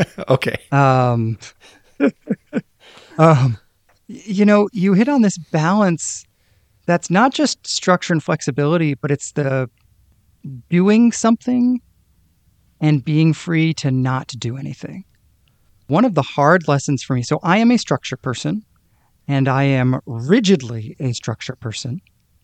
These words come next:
Speaker 2: My kids joke that I don't have to look at the clock to know what time it is,
Speaker 1: <laughs>
Speaker 2: um, because I always have recently looked at the clock.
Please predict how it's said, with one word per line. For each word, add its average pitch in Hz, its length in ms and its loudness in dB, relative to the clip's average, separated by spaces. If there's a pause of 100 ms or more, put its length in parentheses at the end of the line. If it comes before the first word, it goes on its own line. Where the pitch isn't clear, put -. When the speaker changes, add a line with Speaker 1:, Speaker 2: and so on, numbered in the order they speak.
(240)
Speaker 2:
My 143 240 0
kids 156 320 -2
joke 139 300 -2 (100)
that 135 120 0
I 123 120 0
don't 139 200 -2
have 131 180 -4
to 131 80 -2
look 127 200 -4
at - 120 -10
the 127 80 -8
clock 135 380 -8
to 127 100 -6
know 120 120 -4
what - 160 -8
time 117 260 -8
it 113 80 -6
is, 196 280 -12 (280)
Speaker 1:
<laughs> - 280 -2
Speaker 2:
um, 113 560 -4 (1000)
because 131 420 -4
I 123 380 -2 (200)
always 143 460 2
have 120 260 -6
recently 139 400 -6
looked 117 220 -8
at 110 80 -10
the 120 60 -12
clock. - 360 -10